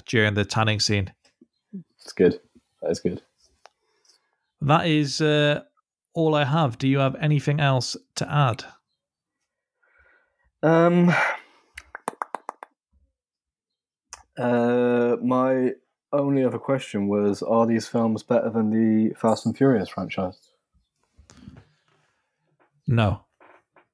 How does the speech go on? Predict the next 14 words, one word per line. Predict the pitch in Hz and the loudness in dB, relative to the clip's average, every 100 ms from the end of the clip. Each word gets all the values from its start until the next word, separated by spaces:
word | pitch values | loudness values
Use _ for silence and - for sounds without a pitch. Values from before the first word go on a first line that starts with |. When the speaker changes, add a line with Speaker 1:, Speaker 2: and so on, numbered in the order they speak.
| _ _ - | _ _ -4
Speaker 2:
Okay, | 110 165 156 - - | 0 0 -2 -8 -4
good. | 156 151 - - - | -2 -2 -6 -20 -12
I | 101 104 | -4 0
agree. | 127 104 - - | 0 0 -8 -10
Speaker 1:
I | 123 | -2
think | 143 | 0
there's | 139 131 | 0 0
more | 135 143 139 135 131 - _ _ - | 2 2 4 2 0 -6 _ _ -6
good | 139 123 | 0 0
Fast | - 127 117 - | 0 0 0 -2
and | 110 | -2
Furious | 120 110 104 | 2 4 2
films | 113 107 104 104 | 2 0 0 -2
than | 113 104 104 104 | 0 0 0 -6